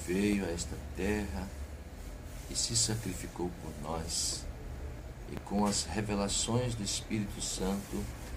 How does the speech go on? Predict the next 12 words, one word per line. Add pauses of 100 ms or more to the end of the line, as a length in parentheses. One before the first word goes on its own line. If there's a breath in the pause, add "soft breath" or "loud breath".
(320)
estudando
aqui (1400)
as
mensagens
que (120)
Paulo
passou
para
a
igreja
de
Corinto,